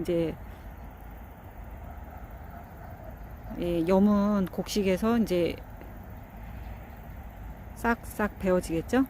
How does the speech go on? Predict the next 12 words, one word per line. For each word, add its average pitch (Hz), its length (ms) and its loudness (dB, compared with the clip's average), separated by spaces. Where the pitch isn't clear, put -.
음, 160 260 2
저는, 208 520 6
어, 180 200 2
다름이 196 320 4
아니라 170 240 4
좀 175 120 -2
사설이 294 380 8
길었습니다, 175 540 2
오늘은. 160 320 0
저 190 120 2
오늘은 196 460 6
농업진흥구역, 190 680 10